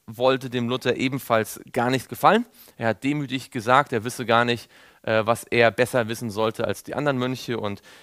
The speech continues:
äh, niemand, äh, oder er sehe sich keinesfalls in der Lage, seine Mitmönche belehren zu können. Aber auch hier hat Staupitz nicht locker gelassen. Er muss das enorme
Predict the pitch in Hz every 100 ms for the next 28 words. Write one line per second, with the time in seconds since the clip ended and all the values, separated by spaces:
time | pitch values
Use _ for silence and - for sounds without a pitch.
0 | - 113 101 107 123 135 117 117 - -
1 | _ _ _ - 104 101 101 104 - -
2 | _ _ _ _ _ - _ - - -
3 | _ - _ - 120 120 120 113 139 123
4 | 117 - 147 147 - 127 123 123 110 117
5 | 127 113 110 107 135 - 120 123 113 -
6 | 113 - _ _ - - 120 143 170 139
7 | - 120 - 117 147 226 _ _ _ _
8 | _ _ _ - 139 160 160 - 185 214
9 | 147 139 - - 156 156 156 - - -
10 | - 135 - 120 - 180 170 156 170 156
11 | 131 120 151 202 156 143 - 147 147 151
12 | 147 170 180 190 185